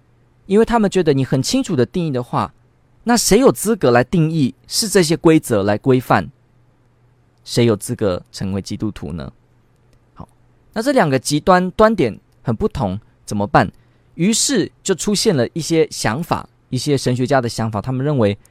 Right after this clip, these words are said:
有没有可能我们做出一个理解，就是有所谓的基本的真理，这个基本的真理呢，只要你我都接受，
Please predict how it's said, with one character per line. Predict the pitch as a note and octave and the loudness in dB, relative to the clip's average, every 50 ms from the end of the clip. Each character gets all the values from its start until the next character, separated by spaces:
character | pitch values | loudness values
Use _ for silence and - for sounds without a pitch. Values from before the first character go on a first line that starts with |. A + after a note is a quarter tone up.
| _ _ _ _ _ _ _ _ _ _ _ _ _ _ _ _ _ | _ _ _ _ _ _ _ _ _ _ _ _ _ _ _ _ _
有 | - D#3 F3+ | 0 2 2
没 | B3 D#4 | 4 2
有 | D#4 | 0
可 | - F#3 C#3+ | 0 0 0
能 | C3 B2 | 2 2
我 | A#2+ A#2 | 2 2
们 | A#2 A#2+ | 0 0
做 | - - A#3+ G#3 | -2 0 0 0
出 | - - F#3+ F#3 | 0 0 -4 -2
一 | F3 | -2
个 | D#3 D#3+ B2+ | 0 -2 -2
理 | G#2 G#2 B2 F3+ | 0 -2 -4 -6
解， | G3 - - - F2 - | -8 -6 -4 -4 -4 -2
就 | - B2+ A#2 | -2 -4 -2
是 | - - - - - C3 A#2+ A2 - - _ _ _ _ _ _ _ _ _ _ _ _ _ _ - | -2 -6 -8 -6 -2 0 0 0 0 -2 _ _ _ _ _ _ _ _ _ _ _ _ _ _ 4
有 | E3+ A#3 | 4 4
所 | B3 - - G#3+ | 6 6 2 4
谓 | G#3+ A3+ | 4 6
的 | G3+ F#3 | 4 4
基 | - - - A#3+ B3 B3 B3 B3+ - _ | -2 -2 -4 -2 0 0 0 -2 -2 _
本 | - C3+ G#2 F#2 E2+ - | 2 2 2 2 0 -4
的 | - G#2 | -6 -6
真 | - - - B2+ B2 B2+ B2+ | -4 0 0 0 0 0 -4
理， | A2 G2 - - _ _ _ _ _ _ | -6 -8 -12 -14 _ _ _ _ _ _
这 | - C#4 C4 | -6 -2 -2
个 | C4 - | -2 -2
基 | _ - - C#4 C#4+ C#4+ C#4+ | _ -4 -2 0 2 2 2
本 | C#4+ - - C3 G#2 G2 | 2 2 2 2 2 2
的 | G2+ G2+ | -2 -4
真 | - - E3+ F3 F#3 D3+ | -2 2 2 2 2 0
理 | A2+ F#2+ | -4 -2
呢， | F#2+ G2 G2 G2+ | -2 -2 -2 -2
只 | - - - A#2+ B2 | -4 -4 -4 0 4
要 | F#3 A3 G#3+ F3 | 6 6 6 6
你 | D3 B2+ C3 F3+ | 6 4 2 2
我 | A#3 F#3+ A2+ G2+ | 2 2 2 2
都 | G2+ - B2+ B2 | 2 2 0 0
接 | - - B2+ A#2+ | 0 -2 -2 -2
受， | A#2 - - D#3+ A2+ D2 - | -2 -2 0 0 0 0 -2